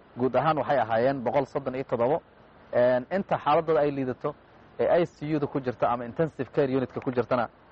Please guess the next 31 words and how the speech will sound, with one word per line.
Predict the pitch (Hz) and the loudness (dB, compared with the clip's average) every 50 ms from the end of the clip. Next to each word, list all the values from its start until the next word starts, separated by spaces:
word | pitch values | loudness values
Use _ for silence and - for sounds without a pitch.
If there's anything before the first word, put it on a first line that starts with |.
| - - - - | -20 -8 -2 0
waxay | 143 135 139 131 | 2 4 4 4
ahaayeen | 113 117 123 127 131 127 | 4 4 4 2 2 0
kow | - - 160 156 139 | 0 -2 0 0 0
iyo | 135 | 0
toban. | - - 139 147 160 196 - - - - - - - - | 0 0 0 0 0 -2 -8 -18 -20 -20 -20 -20 -10 -2
Een, | - 120 127 127 127 127 127 123 - - | 2 4 4 4 4 2 0 -6 -8 -6
inta | 175 196 - - | -6 -2 0 -2
bukaan | 160 151 147 - 160 147 143 131 | -2 -2 -2 -2 -2 -2 0 0
jiifka | 165 165 - - - 127 107 107 | 0 0 0 -2 -2 0 0 0
ah | 107 - - - - - - - - - | -2 -6 -12 -20 -20 -20 -20 -20 -8 -2
oo | - 85 - 165 | 2 4 4 4
I | 165 | 2
C | - - - 160 | 0 -2 -2 -2
U-na | 160 147 127 | -2 -2 -2
aan | 127 127 | -4 -4
ku | - 156 | -6 -6
jirin | 143 131 143 147 139 | -2 0 0 2 2
laakiin | 127 120 - - 131 139 | 0 0 0 -2 -4 -4
la | 151 | -4
jiifiyey | 143 127 131 120 - 131 117 | -2 -2 -4 -2 0 -2 -2
isbitaalada | 110 - 123 - - 120 127 139 131 113 113 - _ _ - - - - - - - | -2 -4 -4 0 2 2 4 4 2 0 -2 -4 _ _ -20 -20 -20 -20 -8 -2 0
oo | 120 117 | 2 2
hadda | 147 160 147 143 | 2 0 0 -2
jiifto, | 120 110 120 117 - - - 143 - - - - - - - - - | -2 -2 -4 -4 -4 -2 -2 -4 -4 -4 -12 -20 -20 -20 -20 -6 -2
waqtigan | 127 147 139 - 139 131 123 | 0 0 2 2 2 2 2
aan | 131 135 135 | 0 0 0
joogno | 127 127 127 139 131 | 0 0 2 2 2
waa | 120 117 | 2 2
lixdan | 120 139 139 - 135 120 113 | 2 2 0 -2 -4 -4 -2
iyo | 107 123 | -2 -2
afar | 151 - - 151 | -2 0 -2 -2